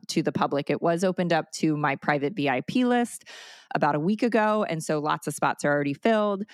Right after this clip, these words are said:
Um, but guys, you want to take advantage of this. And I just wanna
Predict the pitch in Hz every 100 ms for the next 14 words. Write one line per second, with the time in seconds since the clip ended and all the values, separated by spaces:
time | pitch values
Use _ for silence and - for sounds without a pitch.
0 | - - _ - 165 151 147 160 - 180
1 | 170 180 180 - 160 170 151 156 151 151
2 | - 156 - 156 143 - 156 139 147 151
3 | 156 135 160 156 180 190 208 - 262 214